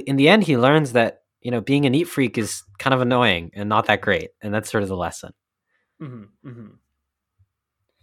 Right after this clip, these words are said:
Speaker 2: I, I, I am, I'm really glad that you've received accolades for this,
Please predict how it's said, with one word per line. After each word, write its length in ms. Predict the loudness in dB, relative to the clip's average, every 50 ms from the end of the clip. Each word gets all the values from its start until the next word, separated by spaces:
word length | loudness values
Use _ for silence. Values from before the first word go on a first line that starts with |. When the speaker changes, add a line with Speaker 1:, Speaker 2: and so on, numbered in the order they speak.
| _ _ -12
Speaker 2:
I, 160 | -8 -8 -8
I, 200 | -6 -6 -6 -6 -6
I 240 | -4 -4 -4 -2 -2
am, 400 | -2 -4 -4 -6 -8 -12 -12 -12 -10
I'm 120 | -10 -8 -6
really 240 | -4 -2 -2 -2
glad 440 | -4 -6 -8 -6 -4 -4 -4 -6 -8
that 140 | -12 -18 -16
you've 380 | -16 -16 -16 -18 -20 -20 -20 _ _ _ _ _ _ _ _ _ _ _ _ _ _ _ -18
received 680 | -14 -12 -12 -10 -12 -12 -12 -14 -12 -12 -14 -12 -14 -12 -10
accolades 640 | -8 -8 -10 -10 -12 -14 -14 -12 -14 -14 -14 -16
for 160 | -18 -18 -18 -18
this, 440 | -18 -18 -18 -18 -16 -16 -18 -20